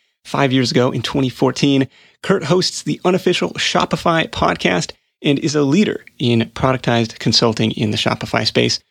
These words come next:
So stick around to hear our take on Matt's business and Kurt's recommendations for next steps.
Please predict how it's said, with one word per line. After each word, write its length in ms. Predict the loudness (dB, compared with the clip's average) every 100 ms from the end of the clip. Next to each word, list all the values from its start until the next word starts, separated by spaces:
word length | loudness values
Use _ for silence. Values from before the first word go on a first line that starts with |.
| _ _ _ -4
So 120 | -2
stick 200 | 0 2
around 320 | 2 2 0
to 80 | 0
hear 280 | 2 0 2
our 140 | 0 2
take 320 | 0 -2 -4 -6
on 260 | -2 -2 -2
Matt's 380 | -2 -2 -4 -2
business 440 | 0 2 2 0
and 140 | -4
Kurt's 280 | -2 -2 -2 -6
recommendations 800 | -4 0 2 2 0 -4 -10 -8
for 160 | 0
next 220 | 0 0
steps. 320 | 0 -2 -2